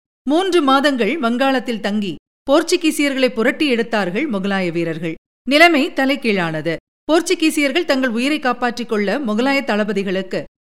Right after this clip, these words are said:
லட்சக்கணக்கில் லஞ்சமாக தர முயன்று அதில் தோல்வியும் அடைந்தனர். டெல்லி படையின் வாட்கள் சுழன்றன. துப்பாக்கிகள் தொடர்ந்து இயங்கின. மொத்தம் இறந்த போர்ச்சுகீசியர்கள் பத்தாயிரம் பேருக்கு மேல்.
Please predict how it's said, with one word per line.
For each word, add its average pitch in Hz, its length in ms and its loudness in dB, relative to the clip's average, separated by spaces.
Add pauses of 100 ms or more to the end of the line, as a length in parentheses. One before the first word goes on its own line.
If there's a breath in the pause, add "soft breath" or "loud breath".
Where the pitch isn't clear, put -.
(140)
லட்சக்கணக்கில் 277 640 0
லஞ்சமாக 247 520 0
தர 202 200 -2
முயன்று 196 600 -4
அதில் 196 260 -2
தோல்வியும் 226 540 0
அடைந்தனர். 160 520 -6 (460)
டெல்லி 330 260 4
படையின் 330 360 2
வாட்கள் 247 500 0
சுழன்றன. 185 500 -2 (280)
துப்பாக்கிகள் 311 640 0
தொடர்ந்து 240 380 0
இயங்கின. 185 500 -2 (340)
மொத்தம் 277 380 0
இறந்த 262 340 4
போர்ச்சுகீசியர்கள் 220 880 -2 (160)
பத்தாயிரம் 254 580 0
பேருக்கு 185 380 -2
மேல். 170 220 -6